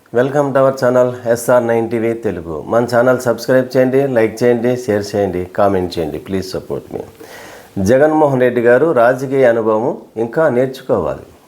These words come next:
రాజకీయాలు నేర్చుకోవాలని అర్థమవుతుంది. ఎందుకంటే చంద్రబాబు నాయుడు గారి యొక్క రాజకీయ వ్యూహాలు చూసినప్పుడు ఆయనకున్నటువంటి విశేషమైనటువంటి రాజకీయ అనుభవాన్ని అంతా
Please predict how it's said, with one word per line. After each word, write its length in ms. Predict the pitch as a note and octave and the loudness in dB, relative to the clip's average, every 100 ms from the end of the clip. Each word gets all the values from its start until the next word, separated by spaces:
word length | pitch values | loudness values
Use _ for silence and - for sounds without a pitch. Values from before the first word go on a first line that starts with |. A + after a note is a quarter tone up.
| _ _ _ _ _ - | _ _ _ _ _ -4
రాజకీయాలు 540 | G#2 B2+ C3+ C3+ C#3+ A2+ | 0 2 2 2 2 4
నేర్చుకోవాలని 840 | A#2 B2 - C#3 B2+ A#2 C#3+ G3 A2 | 2 0 -2 0 2 4 2 0 -2
అర్థమవుతుంది. 680 | A2+ D3+ C3 - D#2+ C2+ - - _ - - - - | -2 0 -2 -4 -8 -10 -16 -20 _ -20 -20 -10 0
ఎందుకంటే 560 | A#2 D3 C#3+ C3+ E3+ E3+ | 2 4 4 4 2 2
చంద్రబాబు 440 | C3 D3+ D3 D3 C3+ | 2 2 4 2 4
నాయుడు 240 | C3 B2 | 4 4
గారి 260 | A2+ A#2 A2 | 4 4 4
యొక్క 240 | A2 A2 | 0 2
రాజకీయ 640 | C#3 A2+ C3+ C#3 D#3 C3 | 2 2 0 0 0 0
వ్యూహాలు 480 | G#2+ G#2+ C#3 C3+ B2+ | 0 2 2 2 0
చూసినప్పుడు 680 | G#2 A2 G#2+ G#2 A#2 E3 G#3+ - - _ _ _ _ _ _ _ _ - - - - | -2 -6 -4 -4 0 0 0 -4 -20 _ _ _ _ _ _ _ _ -20 -20 -10 -2
ఆయనకున్నటువంటి 800 | A2+ C3+ C3 D#3+ D#3 D3+ C#3+ | 2 2 2 4 4 2 0
విశేషమైనటువంటి 880 | B2+ B2+ D3+ D#3 D3+ C#3 C3+ C3 A#2+ | 0 2 2 2 2 2 2 2 0
రాజకీయ 580 | G#2 G#2+ B2+ C#3+ C#3 C#3+ | 2 2 0 -2 -2 2
అనుభవాన్ని 540 | A2+ B2 C3 C3 B2+ A2 | 2 2 2 2 4 2
అంతా 480 | G#2+ A2 G#2+ E3 | 0 -2 0 0